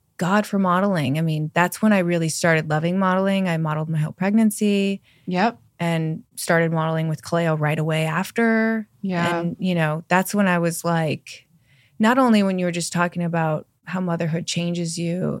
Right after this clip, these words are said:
Speaker 1: and how we both came into our own. For me, motherhood, I started loving modeling for the first time in my life. And I would walk into auditions with a different type of confidence.
Speaker 2: Absolutely.
Speaker 1: Because it
Speaker 2: Yeah.
Speaker 1: wasn't about me anymore.
Speaker 2: No.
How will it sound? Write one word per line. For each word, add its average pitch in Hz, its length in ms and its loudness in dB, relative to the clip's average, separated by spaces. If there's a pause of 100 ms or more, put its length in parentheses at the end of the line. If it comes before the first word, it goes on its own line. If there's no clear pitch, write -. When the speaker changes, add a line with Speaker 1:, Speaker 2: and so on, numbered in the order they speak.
(100)
Speaker 1:
and 165 360 -2 (520)
how 165 140 -4
we 165 140 -2
both 165 260 0
came 175 240 -2
into 160 160 0
our 151 240 0
own. 175 380 0
For 180 180 -2
me, 220 380 4
motherhood, 170 760 0 (720)
I 180 80 -2
started 226 360 6
loving 180 280 4
modeling 147 340 0
for - 100 -6
the 143 80 -2
first 151 280 -4
time 160 160 -2
in 160 60 -2
my 160 40 -2
life. 160 380 -4 (760)
And 180 140 2
I 180 60 4
would 180 160 0
walk 185 300 2
into 185 160 2
auditions 170 600 -2
with 170 140 -2
a 170 40 -4
different 175 380 -2
type 160 180 -2
of 160 120 -4
confidence. - 840 -4 (200)
Speaker 2:
Absolutely. 180 540 -2
Speaker 1:
Because 220 220 6
it 214 80 6
Speaker 2:
Yeah. 202 100 6
Speaker 1:
wasn't 226 440 6
about 190 340 2
me 175 240 4
anymore. 156 460 0
Speaker 2:
No. 185 540 2